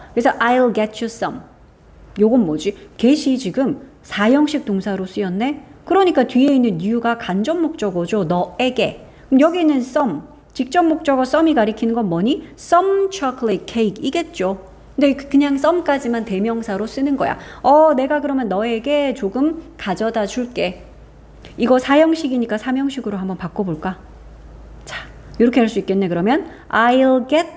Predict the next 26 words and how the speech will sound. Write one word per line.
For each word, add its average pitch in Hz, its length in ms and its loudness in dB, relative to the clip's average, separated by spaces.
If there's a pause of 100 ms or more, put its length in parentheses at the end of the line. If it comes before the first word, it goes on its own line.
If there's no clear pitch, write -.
(140)
뒤에다 277 380 2
뭘 202 200 0
쓰자? 247 640 -2
목적어로 302 760 2
바로 214 360 0
some 254 600 2
쓰면 294 320 0
되죠. 214 540 2
"I'll 240 320 0
get 220 180 -2
some." 208 440 -4 (120)
음, 220 80 -2
내가 208 300 0
좀 320 500 2 (160)
가져올게. 208 720 0 (1000)
To 285 180 0
you야. 269 420 0 (800)
For 254 240 2
you인가? 262 520 0 (760)
오, 262 440 6
얘들아, 269 360 0
get은 302 360 2
뭘 208 160 0
써? 311 520 -2 (200)
get은 269 480 0 (300)
전치사 254 580 0